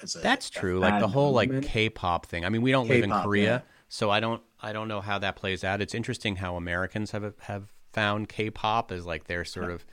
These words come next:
Speaker 2: I don't get, that's again, like,
Speaker 1: I,
Speaker 2: be-,
Speaker 1: <laughs> I don't
Speaker 2: way
Speaker 1: get
Speaker 2: beyond
Speaker 1: it.
Speaker 2: my, my
Speaker 1: I don't get it,
Speaker 2: ability
Speaker 1: but
Speaker 2: to
Speaker 1: what
Speaker 2: get it.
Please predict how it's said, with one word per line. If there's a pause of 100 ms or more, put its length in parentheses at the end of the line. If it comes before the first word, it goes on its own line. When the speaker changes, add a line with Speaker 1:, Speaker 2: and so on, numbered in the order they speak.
(240)
Speaker 2:
I
don't
get,
that's
again,
like,
Speaker 1:
I,
Speaker 2:
be-,
Speaker 1:
<laughs>
I
don't
Speaker 2:
way
Speaker 1:
get
Speaker 2:
beyond
Speaker 1:
it.
Speaker 2:
my, (360)
my
Speaker 1:
I
don't
get
it,
Speaker 2:
ability
Speaker 1:
but
Speaker 2:
to
Speaker 1:
what
Speaker 2:
get
it.